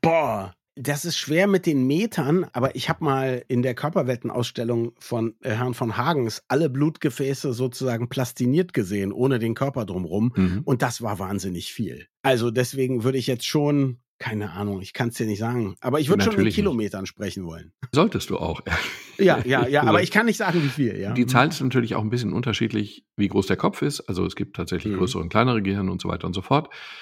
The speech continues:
Speaker 2: Insofern ist die Präzision dieser Zahl, die ich jetzt sage, eigentlich nicht ganz ehrlich. Aber es sind, die sprechen von sechshundertvierzig Kilometern.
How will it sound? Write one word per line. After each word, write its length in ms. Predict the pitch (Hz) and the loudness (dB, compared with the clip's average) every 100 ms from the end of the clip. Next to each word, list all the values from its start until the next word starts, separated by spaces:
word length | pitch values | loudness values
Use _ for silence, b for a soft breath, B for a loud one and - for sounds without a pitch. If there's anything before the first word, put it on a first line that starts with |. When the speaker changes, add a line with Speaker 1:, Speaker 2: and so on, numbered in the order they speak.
| B | B
Speaker 2:
Insofern 380 | B 110 120 127 | B 2 4 2
ist 160 | 120 - | 0 -4
die 40 | |
Präzision 520 | - 101 - 90 117 | 0 0 2 4 4
dieser 260 | 147 110 101 | 2 0 0
Zahl, 240 | - 107 | 2 2
die 80 | 113 | 2
ich 80 | 107 | 0
jetzt 140 | 101 | 0
sage, 260 | 104 98 101 | 2 2 2
eigentlich 320 | 92 110 101 | 0 -2 -4
nicht 140 | 110 110 | -4 -2
ganz 180 | 104 - | -2 2
ehrlich. 420 | 107 95 80 - | 2 2 -2 0
Aber 460 | 101 120 143 196 - - | 4 6 6 2 -2 -4
es 140 | 107 | 0
sind, 320 | 139 143 156 - | 2 2 0 -4
die 160 | 107 | -8
sprechen 300 | - 120 127 | 0 0 2
von 160 | - 101 | 0 0
sechshundertvierzig 760 | 117 - 123 110 110 - 107 | 0 2 -2 -2 -4 -4 -6
Kilometern. 640 | - 110 98 95 92 69 | -2 0 2 2 0 -10